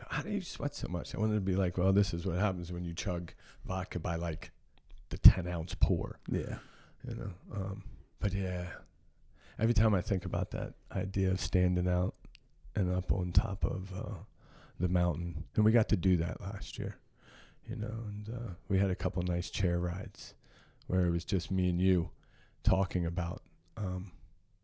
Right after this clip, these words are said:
Speaker 1: some things, and you had some things going on back then, um, but we were still able to talk about even that early in the journey,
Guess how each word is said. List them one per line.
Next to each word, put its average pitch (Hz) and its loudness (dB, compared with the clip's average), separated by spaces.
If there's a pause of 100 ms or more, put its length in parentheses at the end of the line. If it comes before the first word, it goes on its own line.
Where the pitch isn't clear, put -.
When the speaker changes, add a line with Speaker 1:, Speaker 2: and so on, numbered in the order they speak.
(320)
Speaker 1:
some 92 -4
things, 120 0
and 110 2
you 160 6
had 117 4
some 113 -4
things 151 0
going 85 -4
on 85 -4
back 78 -6
then, - -10 (600)
um, 85 0 (720)
but 117 12
we 120 6
were 113 4
still 120 2
able 104 2
to 95 4
talk - 2
about 90 -4 (1120)
even 101 0
that 101 -4
early 104 2
in 98 2
the 92 -2
journey, 95 -4